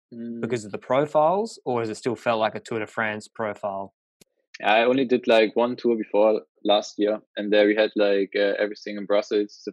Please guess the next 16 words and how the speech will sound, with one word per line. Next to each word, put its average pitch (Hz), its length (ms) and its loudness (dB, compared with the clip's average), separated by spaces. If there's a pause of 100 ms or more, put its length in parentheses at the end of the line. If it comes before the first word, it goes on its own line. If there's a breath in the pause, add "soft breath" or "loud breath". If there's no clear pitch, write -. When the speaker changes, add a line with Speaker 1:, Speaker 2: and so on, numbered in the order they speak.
Speaker 1:
first 98 240 -6
three 101 100 -6
stages. 101 680 -6 (160)
That 101 200 2
was, 98 220 -4 (140)
like, 95 240 -4 (960 soft breath)
yeah, 98 180 -2
it 107 100 -6
was - 140 -8
hectic 107 640 -2
and, 95 260 -8
uh, 98 600 -8
uh, 98 240 -4
more 98 340 0
narrow 107 420 0
road, 107 420 0